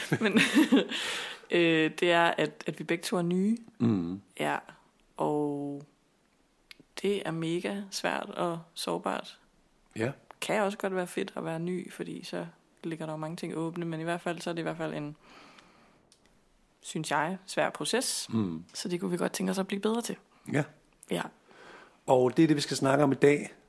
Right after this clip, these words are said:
Speaker 2: Hvad hedder det? Podcasten kommer til at fungere sådan, at vi kommer til at snakke om et nyt tema for hvert afsnit.
Speaker 1: Ja.
Speaker 2: Øh, og vi synes, det var en god start at sige, det er jo et nyt afsnit, ny podcast, nye mennesker.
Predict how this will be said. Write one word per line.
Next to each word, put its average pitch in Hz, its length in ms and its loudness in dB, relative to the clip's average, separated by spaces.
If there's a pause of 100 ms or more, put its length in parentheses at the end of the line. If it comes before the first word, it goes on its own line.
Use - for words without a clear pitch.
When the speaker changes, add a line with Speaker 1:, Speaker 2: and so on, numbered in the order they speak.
(100)
Speaker 2:
Hvad 127 160 4
hedder 117 280 4
det? 101 560 4
Podcasten 143 460 2
kommer 113 160 2
til 123 120 0
at 110 60 2
fungere 110 280 0
sådan, 110 260 0
at 107 100 0 (120)
vi 95 220 0 (480)
kommer 110 200 0
til 110 140 -4
at 101 60 -2
snakke 107 300 0
om 107 60 0
et 104 60 2
nyt 101 200 4
tema 117 340 4 (420)
for - 120 4
hvert 117 200 6
afsnit. 120 420 0 (220)
Speaker 1:
Ja. 190 160 -2 (540)
Speaker 2:
Øh, 95 640 4
og 120 140 0
vi 120 40 2
synes, 160 200 -2
det - 120 -6
var 208 80 4
en 131 60 2
god 139 220 4
start 139 340 4
at 127 100 -4
sige, 90 460 -4 (1000)
det - 80 -2
er - 20 2
jo 85 120 -2
et 85 100 -6
nyt 110 220 0
afsnit, 113 420 2
ny 120 180 0
podcast, 110 460 -4
nye 120 120 4
mennesker. 113 360 4